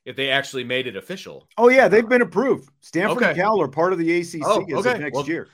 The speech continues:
Speaker 2: There's
Speaker 1: then they
Speaker 2: just
Speaker 1: got their five, so Notre Dame can go get whoever they want as long as they fit in the schedule.
Speaker 2: True.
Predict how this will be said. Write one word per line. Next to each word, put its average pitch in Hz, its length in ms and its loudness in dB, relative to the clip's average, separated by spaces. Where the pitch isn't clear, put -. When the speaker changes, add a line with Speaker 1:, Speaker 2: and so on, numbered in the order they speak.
Speaker 2:
There's 131 120 -4
Speaker 1:
then 160 60 -2
they 175 120 4
Speaker 2:
just 202 100 2
Speaker 1:
got 220 100 0
their 226 120 4
five, 226 460 4
so 202 140 -4
Notre 202 200 0
Dame 220 180 -2
can 190 100 -12
go 190 140 -4
get 170 180 -6
whoever 185 240 -6
they 180 140 -6
want 226 340 0
as 165 100 -10
long 180 140 -8
as 160 80 -12
they 170 100 -8
fit 170 200 -12
in 180 80 -16
the 156 40 -14
schedule. 107 520 -14
Speaker 2:
True. 160 340 -8